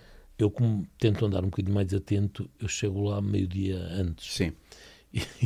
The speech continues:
Speaker 1: então eu já ando um bocadinho a fazer coisas com esta gente.
Speaker 2: Ok.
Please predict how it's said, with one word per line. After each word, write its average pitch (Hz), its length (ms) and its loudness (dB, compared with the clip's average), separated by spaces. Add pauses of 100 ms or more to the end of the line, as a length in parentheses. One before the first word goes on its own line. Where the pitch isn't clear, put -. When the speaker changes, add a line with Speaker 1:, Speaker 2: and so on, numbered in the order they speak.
(140)
Speaker 1:
então 123 420 2 (380)
eu 117 120 6
já 95 240 4
ando 110 160 4
um 104 60 2
bocadinho 107 560 2
a 101 80 -4
fazer 95 240 -4
coisas 92 460 -6
com 92 280 -8
esta 92 220 -8
gente. 90 300 -6 (180)
Speaker 2:
Ok. - 220 -10